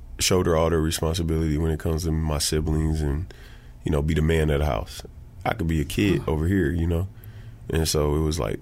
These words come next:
Speaker 2: It's like a little escape, kind of.
Speaker 1: Yeah, it was a little bit like that. And, um, and it, it was hard for my, my siblings. It was hard for my mom,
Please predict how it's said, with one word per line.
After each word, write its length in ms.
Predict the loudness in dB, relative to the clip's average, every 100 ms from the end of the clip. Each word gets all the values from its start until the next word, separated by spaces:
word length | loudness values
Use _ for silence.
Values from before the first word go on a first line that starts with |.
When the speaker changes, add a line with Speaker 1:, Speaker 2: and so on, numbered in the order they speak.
| -6
Speaker 2:
It's 100 | -2
like 100 | 0
a 60 |
little 200 | 0 0
escape, 420 | -2 -2 -2 -4
kind 240 | -6 -10 -8
of. 160 | -8 -2
Speaker 1:
Yeah, 340 | 2 6 6
it 80 | 6
was 180 | 4 4
a 40 |
little 260 | 4 4 4
bit 180 | 4 4
like 220 | 2 2
that. 220 | 0 0
And, 380 | 0 0 0 -2 -8 -20 -20 -20 -20 -20 -20 -20 -18 -16 -6
um, 480 | 0 2 2 0 -2 -6 -18 -20 -20 -20 -18 -8
and 220 | -2 2
it, 200 | 2 2
it 40 | 2
was 200 | 2 2
hard 300 | 4 4 4
for 140 | 0
my, 340 | 2 2 2 0
my 160 | 0 0
siblings. 580 | 2 2 2 2 2 0
It 40 |
was 140 | 0 0
hard 260 | 0 0
for 100 | 0
my 140 | 0 0
mom, 400 | 2 2 0